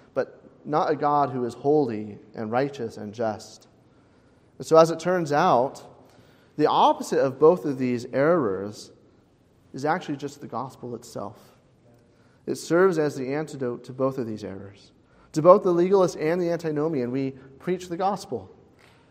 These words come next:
In this way, we, we, we reconnect God with his law. In the gospel, we see that God is a God of both law and grace.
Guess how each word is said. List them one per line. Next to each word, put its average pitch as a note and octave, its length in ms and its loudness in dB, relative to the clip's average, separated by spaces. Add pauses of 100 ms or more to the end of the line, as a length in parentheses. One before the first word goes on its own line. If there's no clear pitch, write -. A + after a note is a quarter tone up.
(100)
In E3 100 2
this G#3+ 200 8
way, F3+ 300 8
we, F3 160 6
we, F3 500 -6 (200)
we D#3 160 -6
reconnect D3 920 -4
God B2+ 460 2 (580)
with C3 160 -4
his A#2+ 160 -4
law. G#2 340 -8 (960)
In D#3 160 0
the G3 120 2
gospel, D#3 580 2
we B2+ 100 -2
see E3+ 200 -6
that D#3 220 -2
God D#3 320 4
is C#3 120 -4
a C3 40 -6
God B2+ 220 -2
of A#2+ 140 -2
both B2+ 240 -4
law A#2 420 -4
and A2 220 -10
grace. B2 540 -8